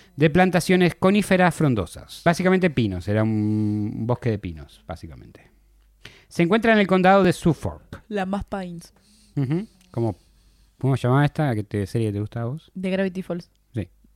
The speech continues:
Speaker 2: Dipper y Mabel Pines. Pa, pa, pa, pa,
Speaker 1: El
Speaker 2: Pines.
Speaker 1: incidente se produjo, no, no, no, no me parece que fuera casualidad.
Speaker 2: Mm.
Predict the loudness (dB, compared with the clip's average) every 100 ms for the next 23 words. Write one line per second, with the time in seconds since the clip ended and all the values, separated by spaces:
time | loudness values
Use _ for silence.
0 | _ -12 -12 -4 -4 -4 -10 -10 -6 -6
1 | -8 _ -8 -8 -20 -20 _ 0 0 -2
2 | -4 -6 _ -4 -2 2 6 6 4 2
3 | 2 2 0 0 2 4 4 4 2 2
4 | 2 2 2 4 6 4 4 4 4 2
5 | 2 2 0 2 4 4 2 0 0 0
6 | 0 -4 -8 -20 _ _ _ _ -18 -14
7 | -12 -10 -10 -10 -14 -16 -20